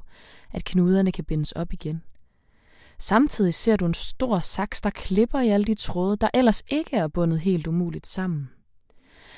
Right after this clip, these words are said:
Hvad skal du nu? I morgen? Om en uge? Om en måned? To år? Du forsøger at samle alle planerne i en bunke på gulvet foran dig og sætte i system,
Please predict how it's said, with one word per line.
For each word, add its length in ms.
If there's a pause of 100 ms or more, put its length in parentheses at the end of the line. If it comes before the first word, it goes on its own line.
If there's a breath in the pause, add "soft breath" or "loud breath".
(160 soft breath)
Hvad 120
skal 240
du 80
nu? 240 (500)
I 80
morgen? 540 (280)
Om 160
en 180
uge? 400 (500)
Om 120
en 140
måned? 560 (680)
To 460
år? 460 (840 soft breath)
Du 60
forsøger 440
at 80
samle 400
alle 200
planerne 480
i 20
en 100
bunke 360
på 140
gulvet 440
foran 460
dig 120 (380)
og 80
sætte 280
i 40
system, 640